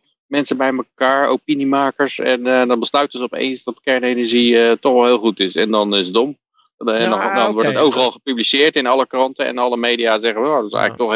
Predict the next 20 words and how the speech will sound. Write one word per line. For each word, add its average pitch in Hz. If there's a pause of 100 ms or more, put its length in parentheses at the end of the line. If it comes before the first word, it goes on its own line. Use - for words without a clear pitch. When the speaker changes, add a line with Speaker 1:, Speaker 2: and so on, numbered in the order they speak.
Speaker 1:
heel 104
goed 107
idee." 131
En 123
dan, 113
eh, 107
dan 117
is 104
het -
opeens, 123 (380)
knikt 135
iedereen 117
ja 123
en 110
dan 104
is 101
het, 101
eh, 98
gaan. 135
Speaker 2:
Ja. 123